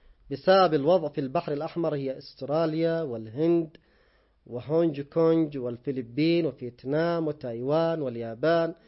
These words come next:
وماليزيا والصين وسنغافورة وسريلانكا وكوريا الجنوبية وتايلاند. كل هذه الدول كان نشاطه معها بشكل كبير يعتمد على الحركة عبر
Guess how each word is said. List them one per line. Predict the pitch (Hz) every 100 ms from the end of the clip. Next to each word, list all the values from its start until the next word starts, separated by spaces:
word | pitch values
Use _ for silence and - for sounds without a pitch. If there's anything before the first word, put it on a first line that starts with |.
| _ _ _ _
وماليزيا | 117 123 123 160 147 151 165 165
والصين | 127 - - 160 170 170
وسنغافورة | 135 - 123 117 123 120 165 170 165
وسريلانكا | 151 123 123 120 123 156 170 160 170 165 175 _ _ _ _
وكوريا | - - 165 165 165
الجنوبية | 151 165 165 151 170 170 160
وتايلاند. | 156 170 160 165 156 120 - _
كل | 196 185
هذه | 170 147
الدول | 139 131 160 180 175 - _ _ _ _ _
كان | 160 160
نشاطه | 143 139 180 165 160 139
معها | 147 151 147 139
بشكل | 123 - 160 147
كبير | 151 151 170
يعتمد | 147 131 165 165
على | 135 127
الحركة | 123 151 165 160
عبر | 156 143 156 -